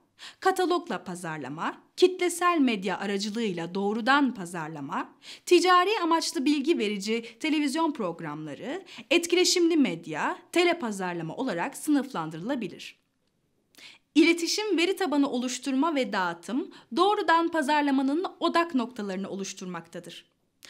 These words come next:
Doğrudan pazarlama, işletmelerin ve potansiyel müşterilerin iletişim içinde olduğu bir sistemdir.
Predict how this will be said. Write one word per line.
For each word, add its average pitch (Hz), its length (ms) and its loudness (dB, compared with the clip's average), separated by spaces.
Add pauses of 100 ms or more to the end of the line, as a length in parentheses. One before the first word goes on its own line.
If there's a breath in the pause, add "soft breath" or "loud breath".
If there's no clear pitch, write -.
(220 loud breath)
Doğrudan 339 480 6
pazarlama, 220 640 -4
işletmelerin 302 880 -2
ve 311 80 -2
potansiyel 302 760 0
müşterilerin 226 760 -4
iletişim 311 540 -2
içinde 277 320 0
olduğu 233 420 -2
bir 180 100 -6
sistemdir. 165 720 -12